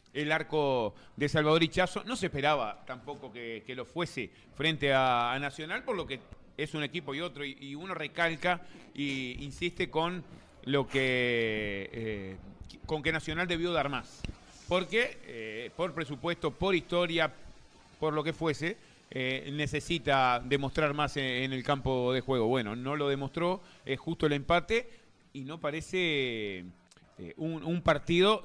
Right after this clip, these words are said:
de una vuelta a un torneo donde Nacional tiene la necesidad de ir a buscar el, el campeonato o de echar el resto en este torneo clausura para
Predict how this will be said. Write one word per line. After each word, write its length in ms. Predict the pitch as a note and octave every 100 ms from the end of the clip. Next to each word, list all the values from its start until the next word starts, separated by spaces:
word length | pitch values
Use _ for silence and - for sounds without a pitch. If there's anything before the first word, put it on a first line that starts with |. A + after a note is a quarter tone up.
| C#3
de 80 |
una 140 | D3+ D#3
vuelta 480 | D3 E3+ E3+ D3+ C#3+
a 60 |
un 160 | D3+ E3
torneo 400 | D#3+ D3+ E3+ F#3+
donde 260 | F#3 G3
Nacional 400 | F#3 C3+ E3 E3
tiene 300 | F3 A#3 D4
la 80 | E3+
necesidad 600 | C#3+ C3 C3 B2+ D3 A#3 - - - -
de 320 | B2+ D3+ E3+
ir 160 | D3+ G#3+
a 60 |
buscar 340 | D#3+ B2+ D#3 C#3+
el, 220 | B2+ A#2+
el 200 | A#2+ B2+
campeonato 680 | C3+ C3 C#3 D#3+ F#3 B3 D#3
o 100 | E3+
de 80 | E3
echar 220 | F3+ F3+
el 80 | D3+
resto 380 | F#3 - C3+
en 100 | B2
este 320 | C#3+ D3 C3+ A#2
torneo 320 | C#3 D3 D#3
clausura 480 | D3+ C3+ E3 F3+ -
para 280 | E3 E3